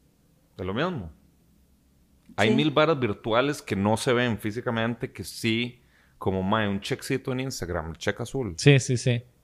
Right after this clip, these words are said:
Speaker 1: Eso, di, la gente sabe que uno es whatever, ¿verdad?
Speaker 3: Ajá,
Speaker 1: Y no
Speaker 3: ajá.
Speaker 1: es algo que ves físicamente.
Speaker 3: Sí.
Speaker 1: Ya hay varas así virtuales que
Speaker 3: Pero
Speaker 1: consideramos de
Speaker 3: digamos,
Speaker 1: valor.
Speaker 3: sí, no, no, no, total, eso está muy bien. Pero ese check azul
Speaker 1: Ajá.
Speaker 3: lo ve un montón de gente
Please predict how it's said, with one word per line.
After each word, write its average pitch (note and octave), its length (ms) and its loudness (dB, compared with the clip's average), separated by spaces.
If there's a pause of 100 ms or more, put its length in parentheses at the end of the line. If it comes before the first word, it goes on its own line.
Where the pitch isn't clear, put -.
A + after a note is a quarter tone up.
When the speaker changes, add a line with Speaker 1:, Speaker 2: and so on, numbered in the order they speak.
(340)
Speaker 1:
Eso, B2 680 4
di, B2 200 4
la F#2+ 160 0
gente F#2 380 -2
sabe A#2 440 2
que - 160 -6
uno F#2 420 -2
es G2+ 340 -8
whatever, F2+ 540 -2
¿verdad? F#2 380 4
Speaker 3:
Ajá, G2 360 4
Speaker 1:
Y - 20 2
no F#2+ 140 4
Speaker 3:
ajá. G#2 80 6
Speaker 1:
es G2+ 120 -2
algo A2 240 0
que - 140 -4
ves F#2+ 320 0
físicamente. G#2+ 840 -6 (160)
Speaker 3:
Sí. F#2 140 -4
Speaker 1:
Ya G2+ 160 8
hay A2+ 120 4
varas A#2 280 2
así G#2+ 220 -4
virtuales A2 680 0
que - 180 -14
Speaker 3:
Pero - 100 -20 (120)
Speaker 1:
consideramos C#3 640 12
de C#3 80 6
Speaker 3:
digamos, F#2+ 160 4
Speaker 1:
valor. G#2+ 280 0
Speaker 3:
sí, G#3+ 300 2
no, A3 120 4
no, G#3+ 100 2
no, G#3+ 120 2
total, D#3+ 400 6
eso C3 200 2
está E3 180 6
muy E3 160 6
bien. E3 400 6 (340)
Pero B2+ 300 8
ese E3+ 220 4
check F3+ 260 8
azul F3+ 500 6 (400)
Speaker 1:
Ajá. - 160 -2
Speaker 3:
lo G#2+ 300 8
ve C#3 420 4
un B2+ 120 -4
montón C#3+ 280 -2
de B2+ 60 -2
gente G3+ 320 -2